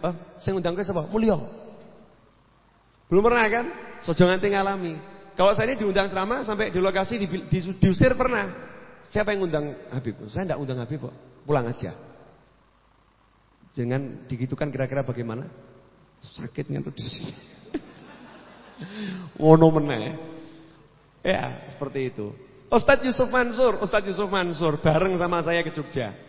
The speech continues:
Beliau diundang di Jogja waktu itu ya. Eh, terus acaranya dibatalkan. Ada berapa undangan, salah satunya itu dibatalkan. Lah, batalkan tuh ya penak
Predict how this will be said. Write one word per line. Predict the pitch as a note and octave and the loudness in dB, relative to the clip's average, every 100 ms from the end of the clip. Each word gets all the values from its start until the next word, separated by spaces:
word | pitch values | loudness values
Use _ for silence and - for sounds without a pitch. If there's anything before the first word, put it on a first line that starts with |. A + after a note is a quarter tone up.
| - | -6
Beliau | - D3+ | 2 6
diundang | E3 C#3+ D3 C#3+ C3+ | 8 8 6 -2 -2
di | A#2+ A#2+ | -4 -6
Jogja | B2 - G2 F#2+ - - - | -8 -8 -10 -10 -14 -20 -12
waktu | A2+ - G2 G#2 | -10 -8 -8 -8
itu | A2+ G2+ | -6 -6
ya. | - - - - - _ _ _ | -8 -12 -20 -20 -20 _ _ _
Eh, | - A2 G#2 G2 F#2+ - - - - _ _ _ _ - | -10 -8 -6 -6 -8 -12 -18 -20 -20 _ _ _ _ -4
terus | A#3+ A#3 | -4 0
acaranya | G#3+ A3 G#3 A#3 | 0 2 2 0
dibatalkan. | F#3 D#3+ D#3+ D#3+ D3+ A#2+ G2 - - - - - _ _ _ _ _ _ _ | 0 0 2 -2 -2 -6 -10 -16 -20 -20 -20 -20 _ _ _ _ _ _ _
Ada | C3+ C#3+ | -4 0
berapa | C#3 C3+ C#3 | 2 2 2
undangan, | D3+ C3 A#2 B2 E3 - | 2 0 -2 -4 -4 0
salah | E3+ E3+ | 0 2
satunya | E3 F3 F3+ D#3+ | 0 0 0 0
itu | F3 | 0
dibatalkan. | F#3+ C#3 B2+ B2+ A#2+ A2+ G#2 F2 - - - _ _ _ - | 0 0 -2 -4 -6 -8 -12 -14 -18 -20 -20 _ _ _ -2
Lah, | D#3 F#3+ | 0 2
batalkan | F#3+ G3+ A3 A3+ B3 | 2 4 2 0 -2
tuh | C#4 | 0
ya | G#3 | 0
penak | A3+ G#3 | 0 -2